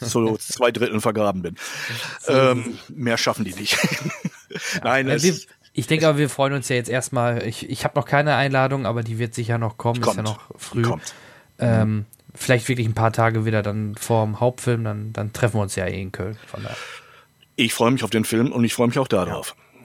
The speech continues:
Speaker 2: ich auch, absolut. Ähm, vor allem, wenn man bedenkt, was für Vorschusslorbeeren scheinbar der Film bei Disney ausgelöst haben muss, dass die ihm sofort eine ganze Trilogie als nächstes machen lassen. Das ist ja nicht selbstverständlich, ne?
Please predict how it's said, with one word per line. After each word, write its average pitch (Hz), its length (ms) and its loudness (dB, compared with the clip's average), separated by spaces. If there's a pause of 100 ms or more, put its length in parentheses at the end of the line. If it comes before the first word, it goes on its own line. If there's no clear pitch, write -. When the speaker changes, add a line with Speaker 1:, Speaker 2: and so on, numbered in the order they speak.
(160)
Speaker 2:
ich 117 240 -4
auch, 95 180 -4
absolut. 107 580 -6 (560)
Ähm, 123 320 4
vor 113 200 2
allem, 123 240 2
wenn 127 100 4
man 127 140 4
bedenkt, 120 560 0
was - 160 -2
für 127 180 0
Vorschusslorbeeren 123 1040 0
scheinbar 120 320 2
der 120 100 0
Film 127 380 0
bei 117 180 2
Disney 123 300 -2
ausgelöst 123 720 -2
haben 120 260 2
muss, 139 280 2 (320)
dass - 180 2
die - 80 -4
ihm 117 180 -2
sofort 123 320 2
eine 123 140 -2
ganze 120 280 0
Trilogie 120 580 2
als 104 220 -2
nächstes 110 360 -2
machen 107 260 -2
lassen. 101 320 -6
Das 104 160 -4
ist 117 160 -4
ja 113 100 2
nicht 113 140 0
selbstverständlich, 113 800 -2
ne? 110 200 -8